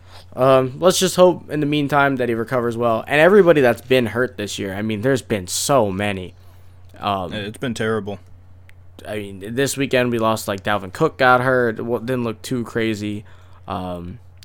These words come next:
Speaker 1: I didn't actually, oh, Jimmy Garoppolo got benched. He didn't get hurt. He got benched.
Speaker 2: <laughs>
Speaker 1: Um,
Speaker 2: Yeah, he comes back from being hurt
Speaker 1: Mm-hmm.
Speaker 2: to get benched 'cause they're <laughs> getting whopped. <laughs> Like, it was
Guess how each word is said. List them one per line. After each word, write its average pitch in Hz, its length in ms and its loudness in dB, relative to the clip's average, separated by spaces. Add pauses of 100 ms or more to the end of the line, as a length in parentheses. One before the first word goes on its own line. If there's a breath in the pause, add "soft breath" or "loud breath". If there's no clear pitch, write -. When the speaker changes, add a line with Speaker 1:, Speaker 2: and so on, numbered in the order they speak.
Speaker 1:
I 147 100 -2
didn't 220 160 4
actually, 202 320 0
oh, 123 160 2
Jimmy 139 280 0
Garoppolo 123 480 2
got 98 220 -4
benched. 110 240 -4
He 160 80 2
didn't 156 80 2
get 113 180 0
hurt. 131 180 4
He 110 60 -4
got 101 220 -2
benched. 110 460 -2 (260 loud breath)
Speaker 2:
<laughs> - 140 -12 (340 loud breath)
Speaker 1:
Um, 101 300 -2
Speaker 2:
Yeah, 123 220 0
he 143 140 -4
comes 180 220 4
back 143 280 2
from 165 340 2
being 107 260 -6
hurt 104 320 -6
Speaker 1:
Mm-hmm. 120 440 -2
Speaker 2:
to 147 120 -2
get 131 260 0
benched 135 300 2
'cause 117 200 -4
they're 113 220 -2
<laughs> 120 420 -4
getting 107 600 -2
whopped. 123 520 2
<laughs> - 40 -12 (540 loud breath)
Like, 127 180 0
it 139 100 2
was 107 180 -2